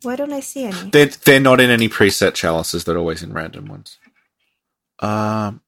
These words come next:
Speaker 2: I don't know if they're called hole diggers or labyrinth moles. Let's have a look.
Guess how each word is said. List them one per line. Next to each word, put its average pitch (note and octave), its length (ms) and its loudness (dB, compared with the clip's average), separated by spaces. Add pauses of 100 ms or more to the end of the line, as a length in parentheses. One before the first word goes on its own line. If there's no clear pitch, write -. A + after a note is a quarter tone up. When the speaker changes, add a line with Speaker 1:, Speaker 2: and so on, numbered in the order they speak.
(360)
Speaker 2:
I A2+ 60 -4
don't A#2+ 200 -4
know E3+ 120 -2
if F#3 100 -6
they're F3 100 -6
called E3+ 220 -4
hole A#2 260 -4
diggers G#2 320 -4
or G2+ 80 -4
labyrinth E2 500 -8
moles. B1 540 -10 (460)
Let's - 140 -20
have - 140 -10
a G1+ 80 -10
look. G1+ 220 -14